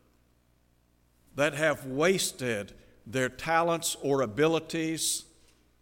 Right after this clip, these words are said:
in a life of sin. You remember what Solomon said? "The way of the transgressor is hard." There are people that have wasted their abilities, they have wasted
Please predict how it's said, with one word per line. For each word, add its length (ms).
in 120
a 60
life 260
of 120
sin. 340
You 60
remember 220
what 220
Solomon 400
said? 440
"The 100
way 200
of 60
the 80
transgressor 840
is 140
hard." 440
There 160
are 60
people 280
that 120
have 120
wasted 580
their 220
abilities, 760
they 200
have 200
wasted 720